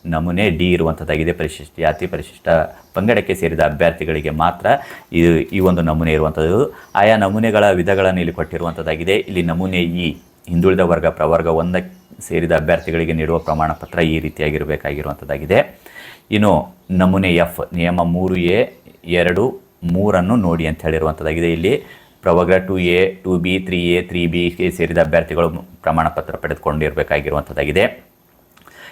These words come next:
ಇನ್ನು ಜನರಲ್ ಮೆರಿಟ್ ಅಭ್ಯರ್ಥಿಗೂ ಮೇಲು ಸ್ತರಕ್ಕೆ ಸೇರಿಲ್ಲವೆಂದು ದೃಢೀಕರಿಸಿ ಗ್ರಾಮೀಣ ಮೀಸಲಾತಿಯನ್ನು ಕೋರಲು ಅರ್ಜಿ ಸಲ್ಲಿಸಬೇಕಾದ ಪ್ರಮಾಣ ಪತ್ರ ಈ ರೀತಿಯಾಗಿರಬೇಕಾಗಿರುವಂಥದ್ದಾಗಿದೆ.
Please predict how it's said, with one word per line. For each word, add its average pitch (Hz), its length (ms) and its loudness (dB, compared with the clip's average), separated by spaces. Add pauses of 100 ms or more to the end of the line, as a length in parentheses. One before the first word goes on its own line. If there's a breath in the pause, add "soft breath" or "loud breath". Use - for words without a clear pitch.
(140)
ಇನ್ನು 120 180 6
ಜನರಲ್ 95 380 4
ಮೆರಿಟ್ 95 280 2
ಅಭ್ಯರ್ಥಿಗೂ 85 400 0
ಮೇಲು 87 260 0
ಸ್ತರಕ್ಕೆ 90 340 -6
ಸೇರಿಲ್ಲವೆಂದು 87 640 -4
ದೃಢೀಕರಿಸಿ 82 500 -4
ಗ್ರಾಮೀಣ 85 420 0
ಮೀಸಲಾತಿಯನ್ನು 82 600 -2
ಕೋರಲು 80 320 0
ಅರ್ಜಿ 78 220 2
ಸಲ್ಲಿಸಬೇಕಾದ 78 580 -4
ಪ್ರಮಾಣ 82 340 0
ಪತ್ರ - 260 -6
ಈ 90 260 -2
ರೀತಿಯಾಗಿರಬೇಕಾಗಿರುವಂಥದ್ದಾಗಿದೆ. 73 1400 -2